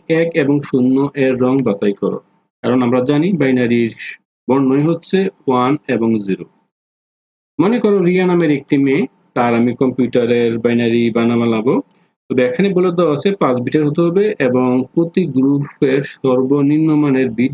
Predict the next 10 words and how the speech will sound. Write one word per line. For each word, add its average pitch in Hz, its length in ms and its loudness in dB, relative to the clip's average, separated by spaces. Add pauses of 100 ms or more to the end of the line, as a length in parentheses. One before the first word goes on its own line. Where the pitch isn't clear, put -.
(100)
ডানে 104 300 0
থাকবে, 95 240 -10 (720)
সর্বনিম্ন 127 400 0
মানের 135 160 0
বিটটা 123 220 -6
ডানে 107 300 -2
থাকবে। 90 220 -10 (1500)
তো 104 60 0 (180)
এবার 170 240 2
আমরা 175 240 2